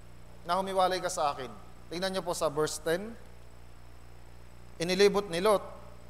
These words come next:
ang kanyang paningin. Nang marinig niya, "Humiwalay ka sa akin," tumingin siya agad. "Oh, saan kaya magandang tumira? Saan maraming tubig? Saan maraming pagkain yung mga hayop?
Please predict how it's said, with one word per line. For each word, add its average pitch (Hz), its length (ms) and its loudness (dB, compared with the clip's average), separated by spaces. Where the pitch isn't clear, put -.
ang 170 160 -2
kanyang 170 440 2
paningin. 143 360 -2
Nang 220 160 0
marinig 247 400 6
niya, 254 400 -2
"Humiwalay 233 400 4
ka - 80 0
sa 233 220 2
akin," 262 260 -4
tumingin 247 320 -2
siya 254 160 2
agad. 294 160 4
"Oh, - 140 -8
saan - 240 -2
kaya 254 320 0
magandang 233 400 0
tumira? 247 400 2
Saan 247 240 4
maraming 247 400 8
tubig? 262 320 2
Saan 240 240 4
maraming 240 400 4
pagkain 240 400 2
yung 233 80 -4
mga 233 160 2
hayop? 240 360 6